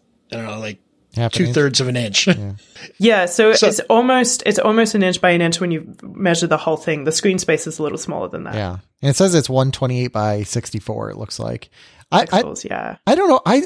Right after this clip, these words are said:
Speaker 2: I think the other sensors are interesting too. There's, uh, well, actually, some of them are, are just L E Ds, but there's, like, a Wi-Fi L E D, there's a user L E D,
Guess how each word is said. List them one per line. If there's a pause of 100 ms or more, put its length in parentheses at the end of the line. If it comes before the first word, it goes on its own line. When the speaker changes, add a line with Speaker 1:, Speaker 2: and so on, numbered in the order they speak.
Speaker 2:
I
think
the (160)
other
sensors
are
interesting
too.
There's,
uh,
well,
actually, (240)
some
of
them
are,
are
just
L
E
Ds,
but
there's,
like,
a
Wi-Fi
L
E
D,
there's
a
user
L
E
D,